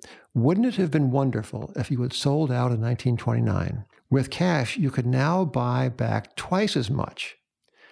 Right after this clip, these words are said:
If Baker felt a murderous impulse, he suppressed it. Frankie said, "If I had started selling things, I would have lost my position years ago. You see,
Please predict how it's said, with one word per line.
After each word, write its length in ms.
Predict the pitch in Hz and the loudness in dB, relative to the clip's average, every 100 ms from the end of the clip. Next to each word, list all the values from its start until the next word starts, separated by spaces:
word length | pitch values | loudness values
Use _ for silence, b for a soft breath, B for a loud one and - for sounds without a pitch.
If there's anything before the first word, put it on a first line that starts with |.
| B B B B | B B B B
If 220 | 131 - | -2 2
Baker 320 | 139 143 156 | 0 2 0
felt 280 | - 123 127 | 0 -2 0
a 60 | |
murderous 540 | 123 123 135 139 139 - | 0 2 2 2 0 0
impulse, 460 | 120 - 120 117 | -2 -2 -2 -2
he 100 | - | -2
suppressed 500 | 123 - - 117 104 | -2 -4 -2 -4 -2
it. 80 | 113 | -6
Frankie 380 | - 135 127 131 | 0 0 2 0
said, 280 | - 120 113 B B _ | 0 -2 -2 B B _
"If 160 | 113 - | -2 0
I 80 | |
had 120 | 190 226 | 0 0
started 420 | - 143 131 127 | 0 0 2 0
selling 400 | - 127 110 113 | 0 -2 0 -2
things, 360 | - - 120 | -2 -2 -2
I 80 | 127 | 0
would 140 | 127 127 | 2 0
have 140 | 113 | 2
lost 280 | 123 123 - | 2 2 -2
my 100 | 113 | -2
position 400 | 120 120 110 123 | -2 -2 -2 0
years 260 | 117 110 | 0 0
ago. 360 | 113 117 - 98 | -2 -4 -4 -4
You 140 | 196 151 | -2 -2
see, 360 | - 180 147 | 2 2 2